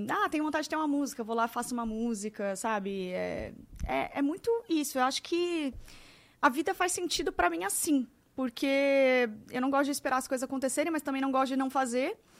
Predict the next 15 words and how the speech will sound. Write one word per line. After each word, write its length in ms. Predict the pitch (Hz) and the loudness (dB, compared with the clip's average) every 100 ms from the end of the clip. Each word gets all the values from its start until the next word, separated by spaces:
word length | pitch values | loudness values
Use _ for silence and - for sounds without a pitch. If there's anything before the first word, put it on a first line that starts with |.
| - _ | -20 _
Então 420 | 277 269 294 285 | -2 0 2 2
eu 100 | 302 | 0
crio 400 | 294 - 294 311 | 0 0 0 4
ali, 360 | 320 285 285 311 | 4 4 2 2
eu 140 | 294 | 0
tenho 180 | 277 269 | 0 0
uma 100 | 285 | 2
galera 320 | 277 277 269 | 2 2 2
que, 180 | 269 277 | -2 -10
poxa, 340 | - 285 269 | -8 -6 -4
me 100 | 262 | -4
acompanha, 580 | 262 262 269 - 269 277 | -6 -6 -8 -6 -6 -4
me 80 | 262 | -4
apoia 320 | 247 240 247 | -4 -2 0
muito. 500 | 247 247 262 285 294 | 0 0 0 0 -2